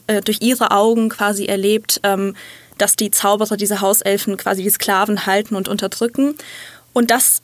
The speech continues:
war so ein bisschen eine Parallele zu dem, was wir jetzt spielen konnten in dieser Quest, weil wir da mit Poppy Sweeting, der Hufflepuff-Begleiterin, unterwegs sind.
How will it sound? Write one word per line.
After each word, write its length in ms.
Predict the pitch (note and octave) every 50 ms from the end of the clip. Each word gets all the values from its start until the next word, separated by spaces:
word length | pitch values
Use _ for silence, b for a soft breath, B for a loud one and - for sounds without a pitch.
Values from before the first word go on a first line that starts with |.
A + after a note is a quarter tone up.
| -
war 260 | - A3 A3+ G#3+ A3+ C4
so 80 | C#4
ein 80 | C4+ B3+
bisschen 280 | C4 C4+ - - C#4+
eine 80 | C4+ B3
Parallele 560 | A#3+ - A#3 A3+ A3+ G#3+ G#3 G#3+ A#3 C4 C4
zu 160 | - - - A3+
dem, 260 | A3 A3 A3 A3+ A#3+
was 180 | G#3+ - - -
wir 60 | G#3
jetzt 160 | G3+ - -
spielen 380 | - - A3 A3 B3+ D4+ D4 C#4
konnten 340 | - - G3+ G#3 G3+ G#3
in 120 | G3+ G#3 G3+
dieser 220 | G3 G3+ G3+ G3+
Quest, 440 | G3+ - - G3 A#3 C4 - - -
weil 140 | A3 G#3+ G3+
wir 100 | G#3 G3+
da 180 | - G3+ G3 G3
mit 240 | G#3 G3+ G3 - -
Poppy 260 | - A#3 A#3 - A3
Sweeting, 600 | - - - A#3 B3+ D4+ - - A#3 A3+ A#3 A#3+
der 220 | A#3 G#3+ G3 G3 A3+
Hufflepuff-Begleiterin, 1000 | C4 - C#4+ A#3+ - - G#3 - - G#3+ G3+ G3+ F#3 F#3 F#3 - G#3+ F#3+ F#3+
unterwegs 540 | - G3 F#3 - F#3+ F#3+ G3 G3 - - -
sind. 240 | - A3 B3 C#4